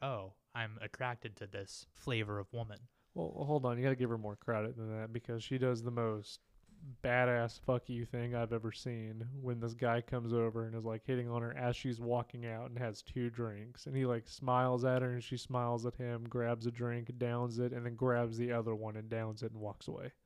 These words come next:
Speaker 2: Like,
Speaker 1: Yeah.
Speaker 2: fuck you.
Speaker 1: So she's just super cool.
Speaker 2: Yeah.
Speaker 1: And it makes Renton attracted to her, so he follows her outside of the bar. She's trying to get into a taxi. He's trying to converse with her. And she's like, "Nah, dude, fuck off."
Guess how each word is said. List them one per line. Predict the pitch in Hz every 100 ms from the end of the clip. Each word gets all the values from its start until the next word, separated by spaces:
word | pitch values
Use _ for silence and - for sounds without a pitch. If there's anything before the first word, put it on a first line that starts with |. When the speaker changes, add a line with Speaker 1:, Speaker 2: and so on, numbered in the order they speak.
| _ _ _
Speaker 2:
Like, | - 185
Speaker 1:
Yeah. | - -
Speaker 2:
fuck | - 113 -
you. | - - _
Speaker 1:
So | -
she's | 143 151 135
just | 147 -
super | 147 127 120
cool. | - 143 107 - _ _ _
Speaker 2:
Yeah. | 147 131 151 143 _ _ _ _
Speaker 1:
And | 131 123 117 113 117
it | - 123 120
makes | 120 -
Renton | 131 123 120 120
attracted | 120 123 104 101 113
to | - 110
her, | 110
so | 110 117
he | 110
follows | 104 113 110 117 117
her | 131 113
outside | 110 - 113 117
of |
the | 117
bar. | 110 104 104 104
She's | - 107
trying | - 110
to | 110
get | 110
into | 107 120
a | 110
taxi. | 98 98 - 104
He's | 104 101
trying | - 107
to | 107
converse | - 104 104 101 -
with | 104 -
her. | 104 107 - _ _ _ _ _ _
And | 117 107
she's | 117 107
like, | 104
"Nah, | 113 104 98
dude, | 98 -
fuck | 104 -
off." | 104 104 -